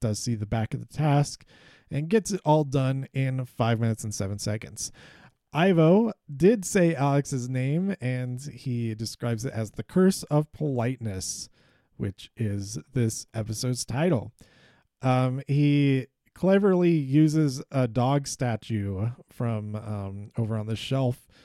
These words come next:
to wind the ball of string back up. And, uh, he is not quite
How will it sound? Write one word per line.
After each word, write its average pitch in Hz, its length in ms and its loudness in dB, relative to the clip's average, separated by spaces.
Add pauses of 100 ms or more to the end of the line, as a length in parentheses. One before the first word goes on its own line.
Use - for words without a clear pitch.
(220)
to 120 420 -2
wind 120 540 -2 (180)
the 113 160 -2
ball 113 340 -2
of 110 80 -2
string 107 460 -6
back 101 340 -8
up. - 300 -12 (300)
And, 107 440 -6
uh, 98 200 -6
he 107 180 -2
is 110 140 -4
not 139 300 2 (360)
quite 160 400 2